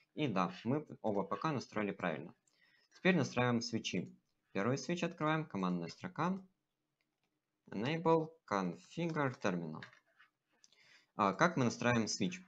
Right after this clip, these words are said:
Вот у меня уже заготовлены есть команды. А, нам нужно интерфейс вилан один. Сейчас я покажу. Вот. А, интерфейс вилан один. А,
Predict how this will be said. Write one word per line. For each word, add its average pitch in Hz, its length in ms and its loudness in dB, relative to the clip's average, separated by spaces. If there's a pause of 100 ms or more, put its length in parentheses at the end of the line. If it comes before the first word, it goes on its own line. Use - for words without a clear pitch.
(240)
Вот 110 240 0
у 101 40 0
меня 95 200 0
уже 90 140 -4
заготовлены 90 580 -4
есть - 140 -10
команды. 170 560 0 (720)
А, 107 200 4
нам 117 260 8
нужно 113 240 4
интерфейс 104 720 -2
вилан 95 380 2
один. 143 380 -2
Сейчас - 340 -8
я 95 60 -6
покажу. 95 600 -8 (260)
Вот. 90 360 -6 (880)
А, 92 240 0
интерфейс 117 680 0 (220)
вилан 98 520 0
один. 151 520 -4 (800)
А, 90 520 -4